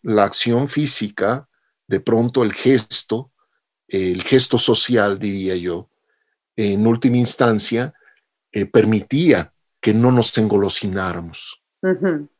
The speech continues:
Speaker 1: que no hubiera esta sensación de culterana, en última instancia, sino algo mucho más terrenal, como es lo que nos ha estado pasando,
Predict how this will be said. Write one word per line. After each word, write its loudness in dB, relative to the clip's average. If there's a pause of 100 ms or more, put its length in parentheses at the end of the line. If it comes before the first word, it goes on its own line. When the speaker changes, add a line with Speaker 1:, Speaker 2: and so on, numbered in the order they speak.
(440)
Speaker 1:
que 0
no 4
hubiera 4
esta 0
sensación -2
de -6 (480)
culterana, 4 (640)
en 0
última 0
instancia, 0
sino 0
algo 0
mucho -4
más -4
terrenal, -2 (380)
como 2
es 0
lo 4
que 0
nos 0
ha 2
estado 0
pasando, -2